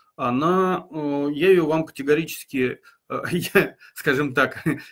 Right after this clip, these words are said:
я вместе с Александром, э,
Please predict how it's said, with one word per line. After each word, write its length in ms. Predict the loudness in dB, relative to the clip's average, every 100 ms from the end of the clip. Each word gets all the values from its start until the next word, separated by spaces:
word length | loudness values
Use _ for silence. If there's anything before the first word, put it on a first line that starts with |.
| -10
я 260 | 4 6 6
вместе 520 | 4 0 0 -2 -2
с 280 | -2 -6 -2 0 0
Александром, 1040 | -2 -4 -2 -2 0 0 0 -2 -4 -6 -8
э, 380 | -8 -6 -6